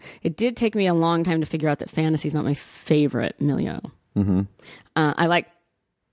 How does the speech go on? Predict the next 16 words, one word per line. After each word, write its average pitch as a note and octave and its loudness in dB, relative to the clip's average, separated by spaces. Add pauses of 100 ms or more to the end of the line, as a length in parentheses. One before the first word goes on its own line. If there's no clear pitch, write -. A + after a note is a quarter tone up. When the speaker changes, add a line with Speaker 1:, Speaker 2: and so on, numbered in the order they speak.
Speaker 1:
I F#3 2
like C4 0
fantasy F#3+ 0
stories E3 0
that, D#3 -4 (1300)
you F#3+ -2
know, D#3 4
like, C#3+ -2
you - -16
could - -6
say D3+ -2
Gravity F3+ 0
is C#3+ -2
a C#3+ -6
fantasy, C#3+ -4
but B2 -2